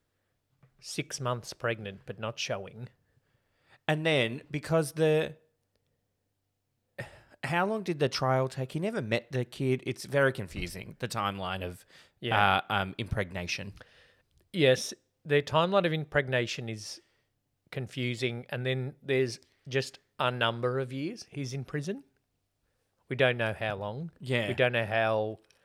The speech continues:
Speaker 1: We know the kid's in, in at least first grade, 'cause that's one of the letters.
Speaker 2: Yes.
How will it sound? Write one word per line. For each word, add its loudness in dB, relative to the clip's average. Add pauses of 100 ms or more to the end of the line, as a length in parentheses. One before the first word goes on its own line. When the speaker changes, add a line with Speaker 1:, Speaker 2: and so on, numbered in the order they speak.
(200)
Speaker 1:
We 0
know 6
the 2
kid's -4
in, -2 (140)
in -4
at -10
least -2
first -2
grade, -4 (480)
'cause -12
that's -2
one -2
of -10
the -6
letters. -6 (1400)
Speaker 2:
Yes. 0